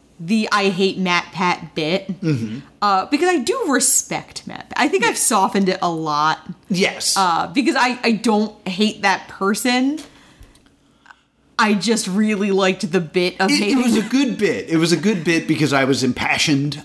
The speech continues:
Speaker 2: about <laughs> my love for MatPat. Uh, and it was, it was a thing that people would talk to us when we were on tour.
Speaker 1: Yes.
Speaker 2: Like, people would wanna talk to us about our conflicting feelings towards MatPat. Uh, but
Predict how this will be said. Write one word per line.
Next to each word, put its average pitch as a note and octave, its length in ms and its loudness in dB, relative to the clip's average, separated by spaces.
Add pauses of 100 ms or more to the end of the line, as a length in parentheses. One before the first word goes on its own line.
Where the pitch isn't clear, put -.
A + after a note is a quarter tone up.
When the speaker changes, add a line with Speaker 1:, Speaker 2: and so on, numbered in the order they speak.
Speaker 2:
about C3 580 0 (120)
<laughs> D#3 220 0
my C#3 240 2
love C3+ 300 0
for D3 100 2
MatPat. C3+ 640 -2 (560)
Uh, A2 440 0
and C3 460 0 (280)
it C4 80 0
was, B3 220 0 (100)
it A3 40 4
was F#3+ 120 0
a G#3+ 60 2
thing G#3+ 240 2
that G3 140 -2
people E3 280 -2
would C#3+ 140 2
talk B2 280 -6
to C3 120 0
us A#2 140 -2
when A#2 280 -2
we C3 100 4
were B2+ 140 0
on C3+ 320 0
tour. C#3+ 460 -4 (120)
Speaker 1:
Yes. - 540 0
Speaker 2:
Like, C3+ 180 2
people C#3 260 0
would C#3 140 2
wanna B2+ 300 0
talk B2+ 460 -4
to C3 140 0
us B2 300 -6
about A#2+ 420 -2
our A2+ 220 -2
conflicting C#3+ 720 2
feelings C3 500 4
towards A#2 300 -2
MatPat. G#2 540 -6 (540)
Uh, A#2 260 2
but B2+ 500 -2